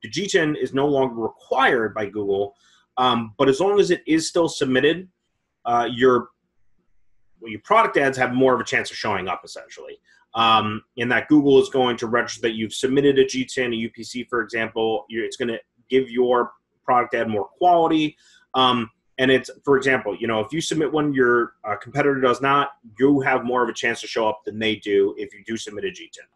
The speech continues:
Um, now, Google's relaxing the restrictions for, and these occur mostly for apparel and accessories merchants,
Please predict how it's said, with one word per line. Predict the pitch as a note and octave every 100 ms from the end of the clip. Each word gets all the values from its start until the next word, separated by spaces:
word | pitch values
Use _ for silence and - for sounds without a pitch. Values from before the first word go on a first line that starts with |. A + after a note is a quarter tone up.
| _ _ _ _ _
Um, | A2+ A2+ A2 G#2+ G#2 _ _ _ _ _
now, | B2 F#3 G#3 B2+ C3 -
Google's | F3+ G3+ E3+
relaxing | D3 E3 A3+ - F3+
the |
restrictions | D3+ C#3 C3 - D3 D#3 D#3+ _
for, | _ E3 D#3 D3+ D3 C#3 _ -
and | A#2+
these | E3+ G#3+
occur | - G3
mostly | F3+ F3 E3+ E3
for | - D3+ C#3 C3+ C3
apparel | - C#3
and | C3
accessories | A2+ G3+ G3+ B2+ G#2
merchants, | G2+ G#2+ A2 -